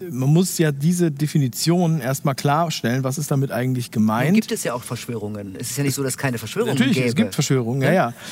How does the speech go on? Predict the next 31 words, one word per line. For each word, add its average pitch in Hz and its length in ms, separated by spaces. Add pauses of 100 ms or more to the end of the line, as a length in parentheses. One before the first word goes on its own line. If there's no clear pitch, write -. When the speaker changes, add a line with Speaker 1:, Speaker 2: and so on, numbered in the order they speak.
Speaker 1:
Aber 147 180
das, 151 200
was 170 160
hier, 185 260 (100)
äh, 143 280
Verschwörungstheoretiker, 160 920
ist - 120
ja 156 80
sozusagen 147 360
ein 131 220
neuer, 156 460
also 143 240
ein, 135 260
äh, 117 260
selbstlaufender 135 640
Begriff, 120 440 (440)
der 139 140
nicht 175 300
mehr 156 140
mit 147 180
den 143 480
ursprünglichen 143 480
Bedeutungen 135 320
der 123 120
Worte 147 280
zu 123 140
tun 143 320
hat 131 160 (220)
oder 120 180
haben 123 180
muss. 175 340